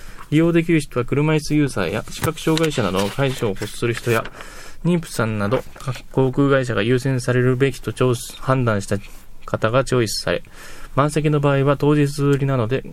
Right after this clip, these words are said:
この席に座るようです。私が早めに搭乗手続きを好むのは、この優先席の二列目左側窓席をできるだけ確保したいからで、ギリギリ手続きした場合、予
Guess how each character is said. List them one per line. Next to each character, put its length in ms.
こ 120
の 80
席 180
に 100
座 280
る 80
よ 120
う 40
で 80
す。 200
私 320
が 100
早 240
め 80
に 100
搭 200
乗 160
手 120
続 300
き 80
を 60
好 180
む 140
の 80
は、 160
こ 100
の 100
優 160
先 200
席 200
の 120
二 360
列 260
目 120
左 280
側 180
窓 200
席 260
を 60
で 260
き 80
る 80
だ 40
け 100
確 220
保 120
し 80
た 100
い 60
か 120
ら 80
で、 180
ギ 120
リ 80
ギ 160
リ 80
手 120
続 220
き 120
し 80
た 140
場 160
合、 60
予 80